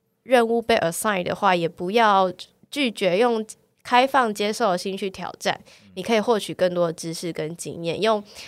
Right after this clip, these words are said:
Speaker 1: 呃，用正向的方式去看待这一切挑战。第三个呢，就是提高自己的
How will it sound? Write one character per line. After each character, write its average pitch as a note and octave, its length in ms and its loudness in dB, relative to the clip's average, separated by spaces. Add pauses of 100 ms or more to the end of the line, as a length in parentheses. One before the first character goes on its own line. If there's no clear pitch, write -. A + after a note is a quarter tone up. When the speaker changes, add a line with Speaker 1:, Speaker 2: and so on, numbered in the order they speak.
(220)
Speaker 1:
呃， E3 200 -2
用 A#3+ 220 4
正 A3+ 240 2
向 G#3 220 2
的 E3+ 100 0
方 F3 180 -2
式 F#3+ 140 -2
去 G3 140 -4
看 F3+ 260 -4
待 F3 140 0
这 F3 100 -4
一 E3 80 -4
切 D#3 220 -8
挑 - 180 -12 (100)
战。 - 200 -8 (960)
第 C#4 100 -4
三 B3+ 280 0
个 G#3 140 -2
呢， F3+ 180 -2
就 F#3 100 -6
是 A3+ 100 0
提 G#3 240 -8
高 G3+ 220 4
自 G#3 240 -6
己 - 160 -12
的 - 240 -4